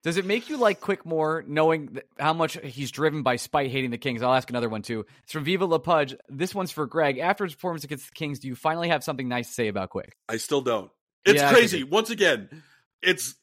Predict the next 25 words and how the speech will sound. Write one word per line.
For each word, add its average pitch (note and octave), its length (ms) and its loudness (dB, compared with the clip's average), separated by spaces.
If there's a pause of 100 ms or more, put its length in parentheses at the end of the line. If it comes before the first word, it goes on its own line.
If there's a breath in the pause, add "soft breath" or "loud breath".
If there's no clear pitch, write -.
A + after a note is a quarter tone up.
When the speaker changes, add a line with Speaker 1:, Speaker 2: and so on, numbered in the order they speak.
(720)
Speaker 2:
if F#3+ 220 4
you C4+ 220 4
asked G#3 360 4
me D#3+ 300 -2
last D3+ 420 4
season B2+ 340 -6
to B2+ 80 -8
say D#3 220 2
something D3 480 0
mean D#3 380 0
about B2 320 2
Jonathan A#2+ 440 -4
Quick, D3+ 320 -2
I B2 100 2
wouldn't C#3+ 300 2
have B2 180 -4
wanted C3+ 400 2
to A#2 100 -10
do G2+ 260 -6
it. E2+ 120 -14 (440)
It D3 120 2
would D#3 120 6
have D3+ 140 2
felt D#3+ 340 6
like D3 380 4